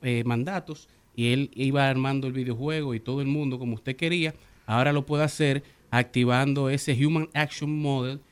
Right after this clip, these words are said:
con una imagen y desde ahí ya todo el sistema va desarrollando ese mundo y ese ecosistema que usted, eh, tuvo en su visión de cómo de-, tenía que ser.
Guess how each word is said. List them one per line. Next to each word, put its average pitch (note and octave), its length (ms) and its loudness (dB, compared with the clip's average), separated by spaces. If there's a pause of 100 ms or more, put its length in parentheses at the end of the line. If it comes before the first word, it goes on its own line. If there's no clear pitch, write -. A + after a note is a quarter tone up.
(180)
con A2+ 180 0
una B2+ 140 4
imagen C#3 560 2
y B2 160 -2
desde C#3 340 0
ahí C3+ 380 0
ya B2+ 220 2
todo C3+ 320 -2
el C3 80 -4
sistema B2 520 -2
va B2 120 -2
desarrollando A#2+ 760 -4
ese A#2 200 -6
mundo A#2 400 -2
y A2+ 40 -8
ese A#2+ 140 -14
ecosistema A2+ 640 -8 (360)
que A#2+ 80 -2
usted, B2 540 -2
eh, A#2 240 -4
tuvo B2+ 260 0
en A#2 80 -2
su A2+ 180 -8
visión A#2+ 500 -2
de G#2+ 100 -6
cómo A#2 240 -4
de-, A#2 80 -6
tenía A#2 380 -4
que G#2 120 -12
ser. - 200 -18